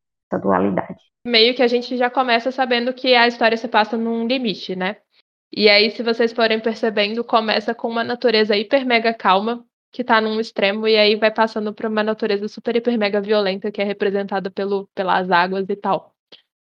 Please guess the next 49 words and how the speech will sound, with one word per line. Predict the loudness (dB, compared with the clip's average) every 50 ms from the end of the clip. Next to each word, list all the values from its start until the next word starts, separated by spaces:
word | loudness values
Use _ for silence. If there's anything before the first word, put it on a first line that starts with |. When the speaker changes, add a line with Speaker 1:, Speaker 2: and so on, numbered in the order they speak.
| _ -2
Speaker 2:
E | 2 4 8 8 8
eu, | 8 6
ah, | 4 4
simplesmente | 2 -2 -6 -4 -4 -2 -2 -2 -2 0 0
adorei | 0 2 2 2 4 2 2 2 0 -2
isso. | -2 -2 -4
Eu | -4
adorei | -2 -2 -2 -2 0 0 0 0 0
a | -2 -2 -2
figuração | -2 -4 -2 0 0 0 0 0 -2 -6 -4 -2
toda | -4 -2 -2 0
da | 0 0
natureza | -2 -2 -4 -4 -4 -4 -4 -4 -6
no | -8 -8 -10
conto. | -6 -6 -6 -6 -8 -14 -18 -20 _ _ _ _ _ _ _ -2
Embora | 2 4 6 6 6 6 4 4
tenha | 4 4 4 6 4
tido | 2 -2 -2 -2
aquele | -2 0 2 2 4 6 4 4 4 2 -2 -4 -12 _ _ _
trave | 2 4 4 4 2 0 -2
que | -4
eu | -4
falei | 0 0 0 2 2 0
sobre | 0 -2 -6 -2 0 0
a | 0 0
forma | -2 -4 -4 -4
como | -6 -6 -6 -6 -6
foi | -8 -6 -6
escrito, | -6 -6 -8 -12 -12 -8 -8
eu | -4
gostei | -4 -4 -4 -2 -4 -4
muito | -4 -6 -8 -4
dessa | -4 -4 -4 -4 -6
questão | -4 -4 -6 -4 -2 -2 -2 -2 -4 -10 _ _ _ _ _ _ _ _ -6
de | -6 0
começar | 4 6 6 6 6 6 4 4
falando | 6 6 6 6 6 4
que | 0 2
estavam | _ 4 4 4 2
nos | -2 -2 -2
extremos | -2 -4 -2 0 0 0 0 0 2
e | 2
apresen-, | 2 2 2 -2 -4 -2 -2 -4 -2 -2
apresentar | -4 -6 0 0 0 2 2 -2 -2 0 2 2 4 4 2 0
que | 0 -6
estavam | -2 2 2 2 2 0
no | 0 2 2 2
extremo, | 2 2 0 0 0 0 0 0
né? | 0 0 0 0 -2